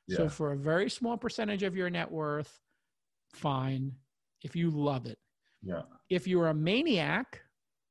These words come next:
Speaker 1: <laughs> you know, like our friend Pomp, <laughs> Anthony,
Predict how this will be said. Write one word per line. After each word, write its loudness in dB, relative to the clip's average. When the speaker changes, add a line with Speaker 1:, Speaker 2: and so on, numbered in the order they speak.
Speaker 1:
<laughs> -8
you 4
know, 2
like -2
our 0
friend 0
Pomp, -2
<laughs> -4
Anthony, -4